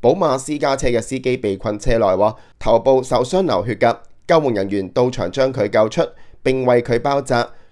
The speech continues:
佢清醒送往將軍澳醫院治理。貨車車頭撞位嘅泵把甩脱啊！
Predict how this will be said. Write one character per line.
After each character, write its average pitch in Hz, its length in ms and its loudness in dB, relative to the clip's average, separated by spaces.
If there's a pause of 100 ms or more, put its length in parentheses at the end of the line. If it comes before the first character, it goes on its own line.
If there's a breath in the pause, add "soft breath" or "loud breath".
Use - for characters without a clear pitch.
(100)
佢 123 260 -2
清 185 240 -4
醒 127 260 -4
送 113 280 -6
往 104 200 0
將 127 240 -2
軍 127 200 -2
澳 113 160 0
醫 135 160 -4
院 131 200 -2
治 120 220 -4
理。 120 300 0 (280 soft breath)
貨 180 240 6
車 202 220 -2
車 190 240 -2
頭 95 240 0
撞 101 300 0
位 110 180 2
嘅 131 180 2 (220)
泵 170 240 0
把 - 280 0
甩 131 280 -4
脱 - 140 -4
啊！ 104 260 0